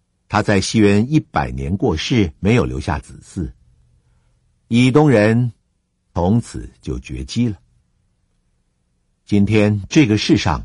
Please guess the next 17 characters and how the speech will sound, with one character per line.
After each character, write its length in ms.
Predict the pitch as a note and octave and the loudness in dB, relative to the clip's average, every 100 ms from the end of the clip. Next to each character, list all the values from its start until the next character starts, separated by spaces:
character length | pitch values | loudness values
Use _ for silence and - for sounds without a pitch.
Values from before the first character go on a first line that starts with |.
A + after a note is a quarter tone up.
| - | -10
已 100 | D2 | -12
经 160 | C2 E2+ | -6 -2
没 220 | D#2 A2+ | 0 2
有 120 | E3+ | 2
以 220 | C3 B1+ - | 0 -4 -12
东 220 | D2 C#2+ | -10 -10
人。 80 | - _ _ _ _ _ _ _ _ _ _ _ _ _ _ _ _ _ _ _ | -12 _ _ _ _ _ _ _ _ _ _ _ _ _ _ _ _ _ _ _
厄 120 | F#3 | 2
巴 180 | F3+ G3 | 4 4
底 140 | A2+ F#2 | 4 2
亚 340 | G#2 F#2 D#2 | 4 2 0
当 180 | - G2+ | -2 0
年 260 | F#2 E2 E2+ | 2 0 -2
早 300 | - A#1+ A1 | -6 -8 -4
就 180 | F2+ G2 | -2 2
预 220 | C3 F#2+ | 2 2
言 340 | D2 D#2+ F#2+ | 0 -2 -4